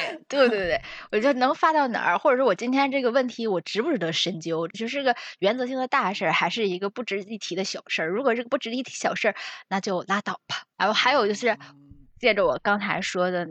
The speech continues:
上面之前调到，就是有的时候真的是得糊弄学大师上身，就是你要了解对方的雷区之后呢，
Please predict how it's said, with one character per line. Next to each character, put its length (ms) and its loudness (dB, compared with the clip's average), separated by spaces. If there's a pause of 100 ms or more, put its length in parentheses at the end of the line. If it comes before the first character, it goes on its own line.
上 280 2
面 140 -4
之 140 -6
前 180 -4
调 220 -10
到， 200 4
就 140 -4
是 100 -2
有 140 -2
的 100 -4
时 160 -6
候 120 -2 (380)
真 160 2
的 140 2
是 200 -4
得 180 -4
糊 260 -4
弄 200 -4
学 520 -10
大 180 -2
师 200 0
上 260 -4
身， 420 -2 (360)
就 100 -12
是 120 -4
你 180 -4
要 160 2
了 280 0
解 200 -4
对 220 -2
方 220 0
的 180 4
雷 260 -6
区 320 -8
之 160 -6
后 280 0
呢， 220 -4